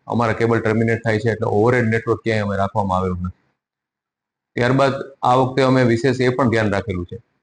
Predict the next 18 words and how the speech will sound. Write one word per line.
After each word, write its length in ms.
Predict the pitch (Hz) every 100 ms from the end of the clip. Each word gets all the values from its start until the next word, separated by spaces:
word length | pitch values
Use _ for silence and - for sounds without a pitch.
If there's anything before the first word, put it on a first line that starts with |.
| _ _ _ _ 117
કે 280 | 117 120
આપને 340 | 117 - - 120
ખબર 240 | 117 123
હશે 180 | 123 123
કે 120 | 117
લોકમેળાની 560 | 104 104 120 120 120 117
આજુબાજુના, 640 | 101 113 117 113 98 90 _ _ _ _ _ _ _ _ _ -
અ, 120 | 107 104 104 104 - -
પાંચસો 320 | 120 120 120 123
થી 120 | 117
સાતસો 320 | 117 117 127
મીટરના 560 | 120 120 117 117 117 - - _ _ -
એરિયામાં, 420 | 113 123 120 95 90 - - _ _ _ _ _ _ -
અ, 420 | 107 107 104 104
લોકમેળાના 560 | 104 113 113 123 123 117
એપ્રોચ 380 | 110 127 117
રોડ 140 | 120 117
ઉપર 260 | 113 120